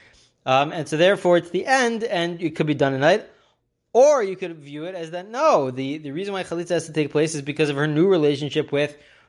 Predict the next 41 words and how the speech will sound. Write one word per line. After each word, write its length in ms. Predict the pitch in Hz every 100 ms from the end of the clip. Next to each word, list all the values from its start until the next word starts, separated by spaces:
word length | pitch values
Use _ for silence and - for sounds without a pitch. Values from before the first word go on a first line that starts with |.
| -
her 220 | 135 160
brother-in-law. 800 | 147 190 302 262 175 147 113 101 _ _ _ _ _
And 180 | - 135
as 160 | 135 131
such, 520 | - 247 214 - - _ _ _
uh, 120 | 127 131
to 180 | -
end 180 | 185 175
that 300 | 202 220 196
is, 120 | 165
the, 100 | 147 143 156
is 140 | 143 143
now 180 | 143
be 360 | 143 127 123 139
viewed 220 | 135 175
as 100 | 160
the 60 | 123
beginning 400 | 139 160 349 330
of 60 |
the 60 | 214
process, 460 | 170 175 170 170 160
and 100 | 156
therefore 420 | 165 170 160 147
it's, 180 | 143 - _ _ _ _
it 140 | 131
can't 280 | - 180 170
be 120 | 165
done 300 | 143 151 156
at 180 | 160 170
night. 400 | 262 262 220 226
The 80 | 151
beginning 260 | 151 202 180
of 120 | 165
the 60 |
process 320 | 147 156 151 147
has 180 | 147
to 100 | -
take 220 | 131 139 -
place 340 | 131 127 127 _ _ _ _
by 480 | 110 127 123 123 123 _ _
day. 360 | 120 131 104